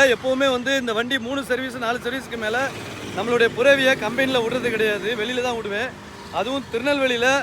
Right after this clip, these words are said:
ஒரு நாற்பது வருஷமா இந்த புல்லட்டிலே ஊறி கிடக்கிற ஒரு மெக்கானிக் ரெண்டு மூணு பேர் இருக்காங்க. அதுல எனக்கு ரொம்ப செட்டு, செட்டான போனவர் வந்து பாத்தீங்கன்னா பாத்திமா மெக்கானிக்னு சொல்லிட்டு, அவரு கடைக்கு தான் வண்டியை விடுறதுக்கு வந்திருக்கேன். இப்ப இது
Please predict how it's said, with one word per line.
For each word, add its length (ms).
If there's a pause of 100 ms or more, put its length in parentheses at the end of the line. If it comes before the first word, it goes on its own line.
(400)
ஒரு 180
நாற்பது 380
வருஷமா 440 (220)
இந்த 300
புல்லட்டிலே 440 (160)
ஊறி 180
கிடக்கிற 360 (500)
ஒரு 180
மெக்கானிக் 460
ரெண்டு 140
மூணு 160
பேர் 140
இருக்காங்க. 320 (520)
அதுல 320
எனக்கு 280 (640)
ரொம்ப 140 (100)
செட்டு, 260 (400)
செட்டான 400
போனவர் 320
வந்து 160
பாத்தீங்கன்னா 380
பாத்திமா 320 (100)
மெக்கானிக்னு 440
சொல்லிட்டு, 280 (840)
அவரு 200
கடைக்கு 280 (100)
தான் 140 (680)
வண்டியை 260
விடுறதுக்கு 360
வந்திருக்கேன். 440 (580)
இப்ப 200
இது 80